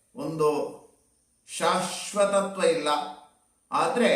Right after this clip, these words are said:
ಇದರಲ್ಲಿದ್ದಂತಹ ಸೇರಿಕೊಂಡಂತಹ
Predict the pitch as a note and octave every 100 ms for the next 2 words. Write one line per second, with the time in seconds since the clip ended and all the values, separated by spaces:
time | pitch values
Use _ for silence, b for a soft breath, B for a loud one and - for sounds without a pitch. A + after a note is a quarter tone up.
0 | - - - - _ - D3+ G#3 G#3+ G#3+
1 | G3+ G3 F#3+ F#3+ F3+ E3+ E3+ D#3+ D#3+ F#3+
2 | A3+ A3+ G3+ G3 F#3+ F#3 F3+